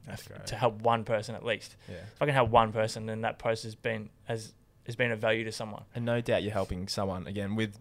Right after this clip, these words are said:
Speaker 1: body image issues. And, you know, if they can see how to do things the right way, they can get that confidence up and they can make those correct changes, like sharing those exercises and sharing those diets and what to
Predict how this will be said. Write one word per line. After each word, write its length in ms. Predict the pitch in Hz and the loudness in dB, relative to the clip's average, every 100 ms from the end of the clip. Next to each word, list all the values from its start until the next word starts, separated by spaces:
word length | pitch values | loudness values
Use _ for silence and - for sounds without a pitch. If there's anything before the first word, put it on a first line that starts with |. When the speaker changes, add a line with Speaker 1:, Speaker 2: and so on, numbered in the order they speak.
| - | 0
Speaker 1:
body 260 | 95 98 104 | 0 2 0
image 240 | 107 117 | 0 -2
issues. 340 | 165 131 98 101 | -2 0 -2 -2
And, 200 | 92 - | -6 -8
you 100 | 95 | -8
know, 180 | 78 113 - | -8 -10 -10
if 160 | - | -8
they 160 | 92 101 | -6 -6
can 140 | 98 | -6
see 260 | - 117 147 | -2 4 6
how 140 | 143 | 8
to 60 | 139 | 6
do 180 | 127 123 | 4 2
things 220 | 123 113 | 0 0
the 80 | 113 | 2
right 200 | 104 90 | 2 2
way, 180 | 107 104 | 0 -2
they 120 | 101 | -4
can 140 | - | -6
get 160 | 101 98 | -4 -4
that 140 | 95 101 | -4 -4
confidence 500 | 98 95 95 95 - | -8 -6 -6 -6 -6
up 120 | 78 | -8
and 80 | 95 | -6
they 40 | 92 | -6
can 240 | 92 87 | -6 -6
make 220 | 92 - | -6 -6
those 200 | 90 80 | -8 -8
correct 300 | - 90 - | -8 -10 -10
changes, 500 | - 90 90 90 - | -6 -4 -4 -6 -8
like 220 | 90 92 - | -6 -6 -4
sharing 240 | - 98 | -2 -2
those 180 | 95 92 | -2 -4
exercises 680 | 85 - 98 - 90 98 101 | -6 -6 -6 -4 -4 -6 -6
and 120 | 98 | -8
sharing 360 | - 90 92 95 | -6 -8 -6 -8
those 200 | 92 - | -8 -10
diets 400 | - 92 92 101 | -10 -8 -8 -4
and 140 | 98 | -4
what 160 | 92 | -4
to 80 | - | -6